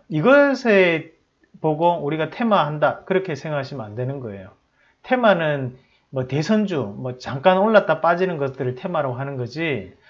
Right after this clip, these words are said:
이걸 테마라고 하는 거 아닙니다. 어, 산업적인 변화를 우리가 보고 그 종목군들을 찾아서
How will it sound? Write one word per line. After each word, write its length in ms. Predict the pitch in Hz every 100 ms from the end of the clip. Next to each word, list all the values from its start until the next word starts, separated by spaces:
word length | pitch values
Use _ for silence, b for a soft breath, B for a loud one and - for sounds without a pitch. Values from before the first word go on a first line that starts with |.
| B B B
이걸 300 | 147 196 233
테마라고 400 | 220 180 151 131
하는 220 | 139 139
거 80 | 113
아닙니다. 500 | 98 107 131 110 - _ _ _ _ _ _ -
어, 160 | 101
산업적인 760 | - 202 196 202 156 147 143 139 _ _ _
변화를 720 | - 147 160 139 113 160 214
우리가 340 | 185 131 135 127
보고 540 | 143 139 165 185 - B B
그 160 | - 160
종목군들을 1000 | 202 220 196 165 147 135 151 185 196 196 _ -
찾아서 560 | - 226 226 147 117